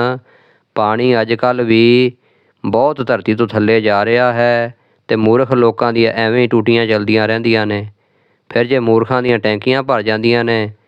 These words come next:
ਤੇ ਅੱਧਾ ਅੱਧਾ ਘੰਟਾ ਉੱਤੋਂ ਹੀ ਪਾਣੀ ਵਗਦਾ ਰਹਿੰਦਾ। ਇਹਨਾਂ ਮੂਰਖਾਂ ਨੂੰ ਹੀ ਮਹਾਰਾਜ ਮੱਤ ਦੇਵੇ ਤੇ ਪਾਣੀ ਨਾ ਬਰਬਾਦ ਕਰਨ। ਇਹ ਮੈਂ ਥੋੜ੍ਹਾ ਬਾਣੀ ਚੋਂ ਬਾਹਰ ਆ ਕੇ ਆਪ ਜੀ ਨਾਲ ਵਿਚਾਰ ਕਰ ਰਿਹਾ ਹਾਂ।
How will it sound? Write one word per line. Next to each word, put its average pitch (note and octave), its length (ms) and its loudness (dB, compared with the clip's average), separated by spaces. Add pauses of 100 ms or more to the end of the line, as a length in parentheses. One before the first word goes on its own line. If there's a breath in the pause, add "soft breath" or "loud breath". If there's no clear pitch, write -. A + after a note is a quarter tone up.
(280)
ਤੇ B2+ 100 0
ਅੱਧਾ C#3 180 -2
ਅੱਧਾ B2+ 260 0
ਘੰਟਾ G2+ 260 -2
ਉੱਤੋਂ A2 300 -2
ਹੀ B2 60 0
ਪਾਣੀ A2+ 280 -2
ਵਗਦਾ G#2+ 300 0
ਰਹਿੰਦਾ। A2 340 -2
ਇਹਨਾਂ A2+ 220 -2
ਮੂਰਖਾਂ G2+ 420 -2
ਨੂੰ A#2+ 100 0
ਹੀ A#2 40 2
ਮਹਾਰਾਜ A2+ 380 0
ਮੱਤ G#2 300 -2
ਦੇਵੇ B2 500 0 (520 soft breath)
ਤੇ A#2 100 0
ਪਾਣੀ A#2+ 840 0 (520)
ਨਾ A2 240 0
ਬਰਬਾਦ A2+ 460 -2
ਕਰਨ। G2+ 380 -2 (500)
ਇਹ A#2 120 2
ਮੈਂ A#2 120 0
ਥੋੜ੍ਹਾ A#2+ 240 0
ਬਾਣੀ G#2+ 300 -2
ਚੋਂ A2 140 0
ਬਾਹਰ A#2 280 0
ਆ A2 160 2
ਕੇ A2+ 380 2
ਆਪ G#2+ 300 -2
ਜੀ G#2+ 200 0
ਨਾਲ G#2 160 0
ਵਿਚਾਰ G2+ 380 -2
ਕਰ F#2+ 200 -2
ਰਿਹਾ A#2 200 2
ਹਾਂ। A#2+ 380 -2